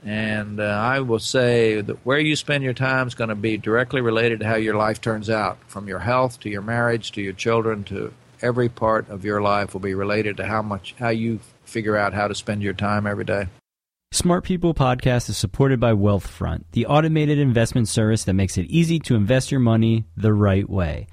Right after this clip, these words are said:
Speaker 2: Wealthfront software manages your money using investment strategies that were previously only available to the wealthiest investors for just one quarter of the cost of using a traditional advisor.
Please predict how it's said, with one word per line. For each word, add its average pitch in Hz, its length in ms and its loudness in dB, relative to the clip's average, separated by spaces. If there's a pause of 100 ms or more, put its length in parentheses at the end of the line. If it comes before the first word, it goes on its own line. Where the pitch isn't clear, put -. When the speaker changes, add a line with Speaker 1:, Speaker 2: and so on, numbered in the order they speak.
(440)
Speaker 2:
Wealthfront 180 540 2
software 127 600 0
manages 160 520 2
your 175 100 2
money 127 280 4
using 113 340 2
investment 131 480 2
strategies 151 580 0
that 101 140 0
were 98 100 -6
previously 147 680 0
only 190 300 4
available 143 480 2
to 110 140 -8
the 98 100 0
wealthiest 147 540 0
investors 110 680 0 (480)
for 120 80 4
just 107 300 2
one 135 400 4
quarter 165 260 4
of 160 80 2
the 151 100 2
cost 127 400 0
of 107 100 0
using 110 280 2
a 101 60 2
traditional 104 560 0
advisor. 90 580 -2